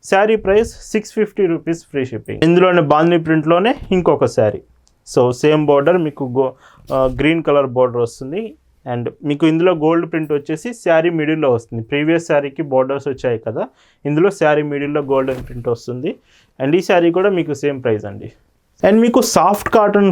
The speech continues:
ఫ్యాబ్రిక్ కావాలనుకుంటే ఈ శారీస్ ఒకసారి చెక్ చేయండి. మీకు ఫ్యాబ్రిక్ అంతా సాఫ్ట్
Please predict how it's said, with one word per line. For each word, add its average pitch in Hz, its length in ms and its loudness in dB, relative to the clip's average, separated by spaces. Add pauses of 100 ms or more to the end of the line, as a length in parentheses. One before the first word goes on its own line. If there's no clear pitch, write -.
(120)
ఫ్యాబ్రిక్ 170 440 2
కావాలనుకుంటే 143 760 2 (220)
ఈ 185 120 4
శారీస్ 139 360 2
ఒకసారి 113 320 -4
చెక్ 120 200 -4
చేయండి. 147 320 0
మీకు 196 160 -2 (100)
ఫ్యాబ్రిక్ 156 460 2
అంతా 143 240 0 (540)
సాఫ్ట్ 208 360 0